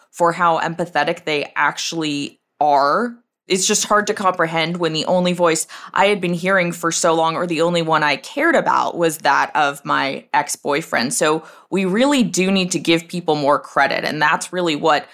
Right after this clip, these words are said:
my talk was about. It's not about my story, but it's about the fact that people are actually a lot kinder than we think they are. And we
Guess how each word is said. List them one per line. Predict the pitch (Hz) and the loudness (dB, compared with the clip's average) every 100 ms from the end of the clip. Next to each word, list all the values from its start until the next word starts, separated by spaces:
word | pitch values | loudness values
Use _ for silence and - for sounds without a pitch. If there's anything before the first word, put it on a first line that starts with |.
| - - - | -20 -20 -6
my | 165 160 160 | 2 2 2
talk | - 226 262 170 | 0 2 2 0
was | 165 | -2
about. | 156 151 151 151 | 2 2 2 0
It's | - | -2
not | 185 233 | 0 0
about | 196 170 156 | 2 0 -2
my | 147 147 165 | -2 0 0
story, | 180 - 214 233 | -4 -4 0 0
but | 175 160 | 0 -2
it's | 165 - | -2 -4
about | 151 170 180 - | 2 2 2 -2
the | |
fact | 165 160 - | -2 -2 -2
that | - | -12
people | - 220 254 | -10 -8 -2
are | 240 | 0
actually | 185 156 - 185 190 | 2 0 -2 -8 -2
a | 151 | 0
lot | 135 160 165 - | 2 2 2 -4
kinder | - 156 165 170 185 185 - | -6 -2 -2 0 -2 -2 -2
than | 156 151 160 - _ - | 0 0 -6 -14 _ -4
we | 165 | -2
think | 147 165 165 | 0 0 0
they | 160 151 | 0 2
are. | 143 143 151 165 - - - | 4 4 2 -4 -18 -20 -4
And | 170 160 156 160 - _ | -2 0 0 -4 -10 _
we | 170 196 226 | -8 -2 -2